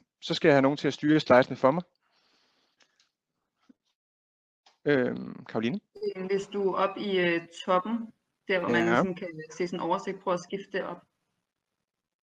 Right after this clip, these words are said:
Speaker 1: Øh. Ah, okay. Skifter jeg for jer også nu?
Speaker 2: Ja.
Speaker 1: Yes, godt. Fornemt. Godt. Jamen, øh. Jamen, som sagt, godmorgen, eller god formiddag. Jeg hedder Sten.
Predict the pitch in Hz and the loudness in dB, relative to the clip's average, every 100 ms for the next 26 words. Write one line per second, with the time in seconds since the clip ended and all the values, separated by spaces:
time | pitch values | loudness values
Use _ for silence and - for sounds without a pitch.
0 | _ _ 135 - - - - - - - | _ _ -8 -8 -8 -12 -14 -14 -16 -18
1 | - - - _ _ _ _ _ _ _ | -20 -20 -20 _ _ _ _ _ _ _
2 | _ _ - 214 233 220 - 196 147 104 | _ _ -2 0 2 2 2 2 4 2
3 | - - 208 - 208 175 175 160 175 170 | -2 -4 0 6 8 8 8 8 8 6
4 | 180 180 180 _ _ _ _ _ _ - | 2 -4 -8 _ _ _ _ _ _ -20
5 | - - _ _ _ _ _ _ 123 131 | -20 -20 _ _ _ _ _ _ 4 6
6 | 127 - - - 113 113 - - 143 139 | 6 2 -4 2 6 4 2 2 4 6
7 | 107 - - _ _ - 117 - _ _ | 2 -6 -18 _ _ 2 2 2 _ _
8 | - - - _ _ - - - - - | -20 -20 -20 _ _ -20 -16 -14 -14 -14
9 | - - _ _ _ _ _ - - _ | -16 -20 _ _ _ _ _ -20 -20 _
10 | _ _ _ _ _ _ _ _ _ 151 | _ _ _ _ _ _ _ _ _ 6
11 | 175 165 175 170 190 - - - 151 151 | 6 4 2 8 8 8 -6 -4 4 6
12 | 190 220 - 143 117 120 165 190 196 156 | 6 2 0 2 2 2 4 4 4 2
13 | 143 139 - 196 208 185 | 0 -2 2 4 4 -2